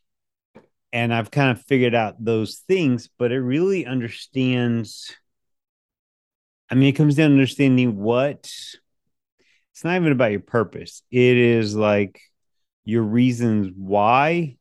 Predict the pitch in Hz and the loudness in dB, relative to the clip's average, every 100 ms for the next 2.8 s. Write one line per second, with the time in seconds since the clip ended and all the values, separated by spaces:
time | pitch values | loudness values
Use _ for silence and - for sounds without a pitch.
0 | - 147 143 165 165 - 156 139 147 175 | -8 -6 -4 -4 -4 -6 -8 -4 -2 -2
1 | 180 - _ _ _ _ _ _ - _ | -6 -12 _ _ _ _ _ _ -20 _
2 | _ _ - 113 117 117 113 110 | _ _ -10 -6 -4 -4 -4 -6